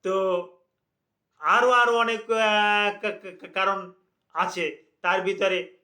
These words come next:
প্রধান কারণে কিন্তু যারা বেশি ওখানে, আহ, কন্ট্রাক্টি অবস্থায় রাখে, পা যত শক্ত অবস্থায় রাখবে, ততই কিন্তু এই সমস্যাটা কিন্তু বেশি দেখা যায়। এখন এর চিকিৎসাটা কি হতে পারে?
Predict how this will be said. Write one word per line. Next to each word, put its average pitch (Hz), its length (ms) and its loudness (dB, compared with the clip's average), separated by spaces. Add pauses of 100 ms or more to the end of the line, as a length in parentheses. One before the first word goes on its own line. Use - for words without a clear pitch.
(160)
প্রধান 220 420 -2
কারণে 208 340 -2
কিন্তু 190 560 -8 (200)
যারা 185 300 0
বেশি 185 320 -6
ওখানে, 180 420 -6 (320)
আহ, 175 320 -4
কন্ট্রাক্টি 214 580 -2
অবস্থায় 190 420 0
রাখে, 165 520 -4 (100)
পা 185 240 2
যত 185 160 -4
শক্ত 190 380 -8
অবস্থায় 190 380 -4
রাখবে, 170 420 -6 (340)
ততই 208 340 0
কিন্তু 190 520 -8 (240)
এই 175 120 -8
সমস্যাটা 180 580 -6
কিন্তু 175 360 -10 (360)
বেশি 208 340 0
দেখা 175 280 -2
যায়। 127 220 -8 (580)
এখন 196 320 -2
এর 220 240 -2 (380)
চিকিৎসাটা 247 640 -4
কি 208 200 -6
হতে 170 220 -8
পারে? 131 300 -10